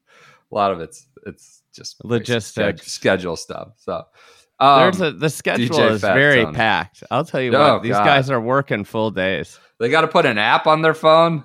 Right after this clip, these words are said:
Speaker 1: I'm sure that'll go well. They gotta put some, like, app on their phone that tells them when they gotta,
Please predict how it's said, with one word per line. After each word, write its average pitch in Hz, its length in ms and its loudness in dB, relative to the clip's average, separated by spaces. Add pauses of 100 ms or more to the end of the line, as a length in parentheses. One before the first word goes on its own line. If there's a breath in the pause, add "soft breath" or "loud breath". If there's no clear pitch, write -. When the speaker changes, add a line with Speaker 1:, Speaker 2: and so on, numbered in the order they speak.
Speaker 1:
I'm 131 160 0
sure 147 240 -2
that'll 127 280 4
go 101 220 0
well. 95 280 2
They 110 120 -4
gotta 127 160 0
put 123 220 -4
some, 98 260 -6
like, 92 320 -6 (360 soft breath)
app 135 260 2
on 113 120 4
their 104 120 2
phone 104 240 0
that 98 160 -2
tells 107 260 0
them 98 140 -4
when 101 140 -2
they 98 100 -2
gotta, 95 240 -2